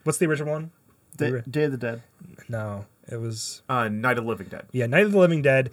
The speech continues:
Speaker 1: Dawn of the Dead is about consumerism. Um, Shaun of the Dead is about how crappy it is to live in England.
Speaker 2: Okay.
Speaker 1: Speaking of which, I have a new unifying theory,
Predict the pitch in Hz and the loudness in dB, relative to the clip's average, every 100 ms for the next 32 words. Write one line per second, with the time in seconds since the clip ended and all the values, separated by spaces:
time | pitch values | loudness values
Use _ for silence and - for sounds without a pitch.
0 | - - 143 190 180 151 147 147 135 - | -10 -2 2 4 4 6 6 6 4 0
1 | 117 107 113 - 127 107 - 117 110 110 | -2 -4 -4 -4 -4 4 6 6 4 4
2 | 113 107 107 104 - - 98 92 92 92 | 4 4 2 -2 -8 -8 -4 -4 -4 -6
3 | 95 - - - - _ - 165 165 156 | -8 -14 -20 -20 -20 _ 4 6 6 2
4 | 151 151 151 - 127 135 120 113 113 - | 2 4 4 2 -2 -2 -2 -4 -4 -8
5 | - - - 110 - 127 120 135 131 123 | -14 -12 -8 -6 -2 -2 0 0 -2 0
6 | 127 - 127 117 113 104 98 98 98 101 | -2 0 -2 0 -2 -2 -2 -4 -4 -6
7 | - _ _ _ _ _ _ _ _ _ | -8 _ _ _ _ _ _ _ _ _
8 | - _ - - 165 214 165 302 302 247 | -20 _ -20 -16 2 4 6 4 2 2
9 | 156 131 131 - - - _ - 175 214 | 4 2 0 -6 -10 -20 _ 4 8 10
10 | 196 180 202 165 180 185 - 147 143 135 | 12 12 12 12 12 12 10 8 8 6
11 | - 139 151 214 | 8 10 10 8